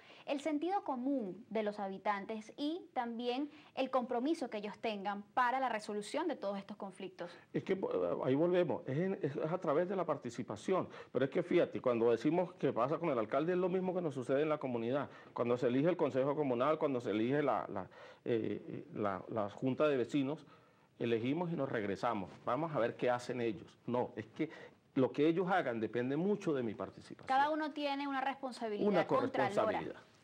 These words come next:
Speaker 2: una
Speaker 1: también.
Speaker 2: responsabilidad. Y aportes también, controlar y aportar,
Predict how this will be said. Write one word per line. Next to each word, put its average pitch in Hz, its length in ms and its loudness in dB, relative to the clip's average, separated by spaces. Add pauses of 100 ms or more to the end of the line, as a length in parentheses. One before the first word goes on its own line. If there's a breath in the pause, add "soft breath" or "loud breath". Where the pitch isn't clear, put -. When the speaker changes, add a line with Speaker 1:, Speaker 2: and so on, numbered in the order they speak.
Speaker 2:
una 196 80 4
Speaker 1:
también. 165 220 6
Speaker 2:
responsabilidad. - 500 -10
Y 214 220 4
aportes 156 560 2
también, 85 360 -6 (300 loud breath)
controlar 123 640 2
y 147 80 2
aportar, 117 540 0